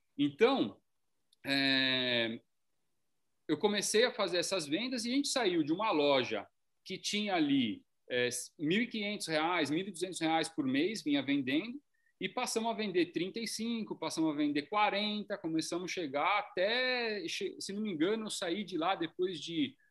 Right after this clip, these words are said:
um ano e meio, por volta de uns sessenta, setenta mil reais por mês de venda,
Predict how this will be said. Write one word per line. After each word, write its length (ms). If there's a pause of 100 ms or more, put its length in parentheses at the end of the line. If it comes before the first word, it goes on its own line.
(120)
um 140
ano 120
e 120
meio, 500 (300)
por 160
volta 560
de 460
uns 140
sessenta, 560
setenta 360
mil 160
reais 320
por 160
mês 320
de 120
venda, 420